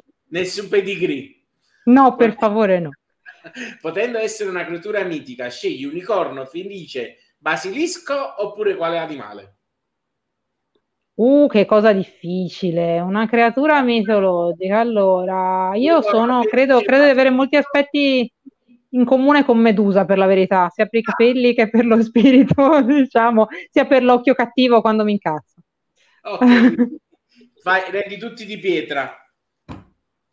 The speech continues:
Speaker 2: Anna, abbiamo
Speaker 1: Tendenzialmente
Speaker 2: finito. Abbiamo finito, chi vuoi salutare?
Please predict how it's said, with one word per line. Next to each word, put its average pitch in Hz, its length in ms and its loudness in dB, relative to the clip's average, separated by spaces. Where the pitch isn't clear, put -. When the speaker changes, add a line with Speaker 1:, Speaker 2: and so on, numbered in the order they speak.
Speaker 2:
Anna, 185 280 -8
abbiamo 226 160 0
Speaker 1:
Tendenzialmente 247 540 0
Speaker 2:
finito. 208 180 -4
Abbiamo 147 400 -8
finito, 160 320 -8
chi 139 120 -14
vuoi 160 140 -10
salutare? 131 640 -12